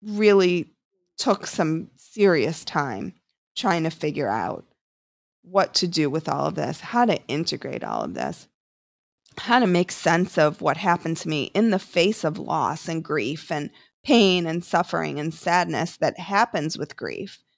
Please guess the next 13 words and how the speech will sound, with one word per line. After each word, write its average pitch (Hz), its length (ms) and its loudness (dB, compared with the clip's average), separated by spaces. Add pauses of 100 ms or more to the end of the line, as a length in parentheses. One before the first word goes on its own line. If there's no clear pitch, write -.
(360)
and 196 160 2
how, 208 760 2 (680)
how 269 240 0
to 339 100 6
negotiate 190 840 4
these 185 280 -2
two, 240 440 0
what 202 360 0
felt 196 240 2
like 190 240 0
at 180 100 -4
the 170 80 -4
time, 208 640 0